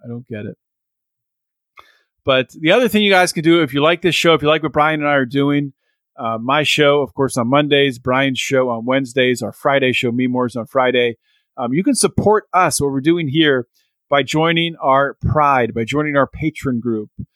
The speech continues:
And we have, you know, a, a Facebook group. We have,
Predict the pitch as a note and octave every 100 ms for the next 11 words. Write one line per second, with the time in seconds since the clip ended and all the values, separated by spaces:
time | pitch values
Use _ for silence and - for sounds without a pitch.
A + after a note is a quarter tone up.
0 | _ _ _ D#3 B2+ B2 B2 B2 C3+ C3
1 | C3 B2+ A#2+ A#2 A2 A#2+ A#2+ A3 A#3+ -
2 | A3+ G#3+ - G#3 G#3 G3+ - C3+ B2+ C3
3 | C3